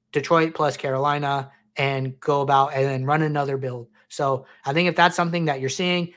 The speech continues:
that you don't like, this is the best way to handle it. But I would encourage you to, like, take a step back. You know, if you already decreased the exposure of that team to, like, thirty percent and ran a new build, I don't think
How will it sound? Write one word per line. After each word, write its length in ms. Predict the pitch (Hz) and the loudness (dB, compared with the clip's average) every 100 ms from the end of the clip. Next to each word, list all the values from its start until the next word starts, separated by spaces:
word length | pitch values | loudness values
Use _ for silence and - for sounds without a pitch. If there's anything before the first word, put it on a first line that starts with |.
| _ | _
that 180 | 143 156 | -6 -2
you 100 | 165 | 0
don't 180 | 156 147 | 0 2
like, 340 | 151 147 - - | 2 0 -4 -2
this 220 | 156 151 | -2 -2
is 120 | 139 | -10
the 260 | 139 127 123 _ - | -4 -4 -6 _ 0
best 300 | 156 151 147 | 0 0 -4
way 160 | 143 | -4
to 100 | 143 | -4
handle 440 | 135 143 143 135 135 | -4 -6 -6 -6 -6
it. 160 | 135 - - - | -8 -12 -12 2
But 100 | 165 | 6
I 100 | 175 | 6
would 160 | 185 | 4
encourage 480 | 185 175 214 214 175 | 0 2 6 6 4
you 160 | 190 185 | 0 -2
to, 140 | 180 | 0
like, 260 | 160 151 - _ _ _ _ | 0 0 -2 _ _ _ _
take 160 | - 190 | -2 0
a 60 | |
step 260 | 190 185 170 | 2 0 0
back. 340 | 160 165 160 - _ _ _ _ _ _ - | 4 4 4 -2 _ _ _ _ _ _ -10
You 80 | 156 | -4
know, 140 | 160 | -2
if 100 | 151 | 0
you 80 | 170 | 2
already 260 | 185 190 175 | 2 2 0
decreased 600 | 170 165 180 175 - - _ _ _ | -4 -6 -4 -6 -8 -16 _ _ _
the 120 | 160 | -2
exposure 380 | 165 160 170 165 | -2 0 0 2
of 120 | 165 | 0
that 180 | 156 160 | 0 -2
team 200 | - 160 | -4 -10
to, 100 | 147 | -8
like, 240 | 143 131 - _ _ - | -8 -10 -14 _ _ 0
thirty 200 | 165 160 | 0 2
percent 480 | 156 - 190 196 170 | -4 -2 0 0 0
and 120 | 143 | -2
ran 200 | 156 151 | -2 -2
a 40 | |
new 140 | 143 139 | -6 -4
build, 280 | 160 175 | 0 0
I 100 | 170 | 0
don't 160 | 185 247 | 0 0
think 200 | 262 208 | -4 -8